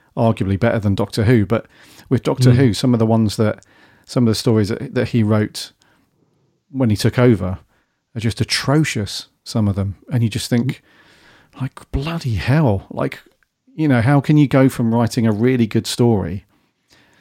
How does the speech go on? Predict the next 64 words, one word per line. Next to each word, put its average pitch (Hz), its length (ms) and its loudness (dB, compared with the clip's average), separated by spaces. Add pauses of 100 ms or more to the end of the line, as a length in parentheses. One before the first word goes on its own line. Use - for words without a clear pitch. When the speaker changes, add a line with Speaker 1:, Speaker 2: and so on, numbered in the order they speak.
(220)
Speaker 1:
like 113 400 -4 (340)
this 127 220 -2
one, 98 180 0
for 123 100 -4
example, 107 400 0
that 104 120 -8
we're 113 80 -2
doing 104 180 0
this 113 180 -2
week? - 340 -10
How 147 180 0
can 139 180 2
you 120 180 4 (460)
be 139 180 0
very 139 300 0
talented 139 500 0
like 95 160 -4
that? 101 180 -4
And 98 200 -6 (800)
it's - 160 -6
almost 196 460 2
got 123 260 2
an, 113 80 2
an 123 160 2
R 127 140 4
T 110 240 -2
D 151 160 2
feel 104 300 0
to 101 180 -6
it. 98 160 -6
It's - 160 -12
almost, 151 300 -2
'cause 139 160 -2
it's 143 100 -6
got 147 160 -6
very, 147 260 2
Speaker 2:
Mm. 135 40 -2
Speaker 1:
very 127 220 2
good 117 280 0
character 127 380 -2
progression, 101 480 0
and 104 120 0
it's - 140 -12
really 120 220 2
good. 107 260 0 (960)
Well, 113 100 0
I 110 40 2
guess - 200 2
it's 131 100 -4
like 117 180 0
reverse 117 380 2
character 101 440 -6
progression. 101 420 -2
It's 123 140 -4
in 131 120 -2
a 104 60 2
weird 104 240 0
way 107 180 0
because 113 320 -2
it's - 120 -14
the - 100 -6
Speaker 2:
Yeah. 127 280 2
Speaker 1:
flashback - 200 -2
stuff, - 380 -6